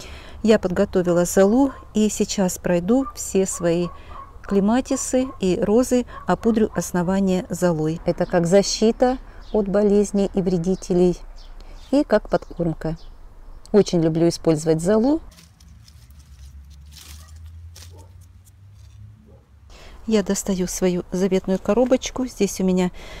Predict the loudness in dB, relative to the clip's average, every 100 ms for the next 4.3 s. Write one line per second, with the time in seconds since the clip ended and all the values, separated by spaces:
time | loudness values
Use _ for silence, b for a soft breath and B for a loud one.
0 | B B 0 2 0 0 0 0 -2 -6
1 | -2 2 4 4 2 B B B B B
2 | -12 -2 0 0 0 -2 -2 -4 -10 -10
3 | -8 -6 -6 -4 -6 -6 -10 -10 -2 -2
4 | -2 -6 -6